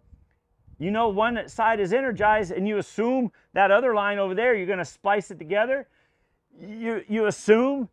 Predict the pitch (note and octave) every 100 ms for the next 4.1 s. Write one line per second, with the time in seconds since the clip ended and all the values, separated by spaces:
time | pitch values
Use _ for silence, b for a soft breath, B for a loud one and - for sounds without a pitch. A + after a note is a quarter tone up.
0 | _ F3 F3+ F#3 F#3+ A#3+ A3 F#3 F#3+ G3
1 | F3 G3 D#3 - _ - C3 E3 G3 A3
2 | G#3 G#3+ A3+ A#3+ - _ _ _ D#3+ F3
3 | F3+ G3+ C4 G3 A#3+ F3+ E3+ E3+ G3+ D3
4 | -